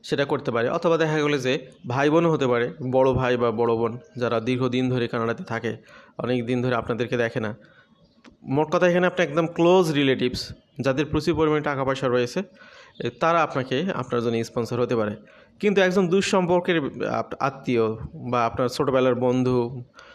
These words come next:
কিংবা আপনার কাজিন টাইপের রি-, রিলেটিভস, যাদের সাথে আপনার, আহ, একদম, আহ, আপনার ফার্স্ট ব্লাডের মধ্যে যারা পড়তেছে না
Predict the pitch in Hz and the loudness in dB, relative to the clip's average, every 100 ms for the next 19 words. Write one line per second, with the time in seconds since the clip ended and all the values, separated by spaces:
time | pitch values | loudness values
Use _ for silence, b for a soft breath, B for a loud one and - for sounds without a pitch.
0 | B 151 156 156 147 151 151 143 - - | B 0 2 2 2 0 0 -2 -8 -14
1 | - - - 151 160 165 156 151 139 131 | -20 -14 -2 0 2 2 2 2 0 2
2 | 123 123 131 123 120 - - - _ _ | 0 0 0 0 -2 -4 -10 -18 _ _
3 | - 120 123 123 135 147 147 139 131 135 | -8 -4 -2 0 -2 -2 0 -2 0 -2
4 | 123 - - - - 127 117 123 123 131 | -4 -8 -20 -20 -12 -6 -4 -2 0 0
5 | 127 127 123 113 113 107 - - 113 - | 0 -4 -6 -4 -4 -4 -8 -6 -6 -2
6 | 151 156 151 151 147 139 131 131 127 160 | -4 0 0 2 2 0 0 0 0 -2
7 | 147 131 117 104 | -4 -4 -4 -4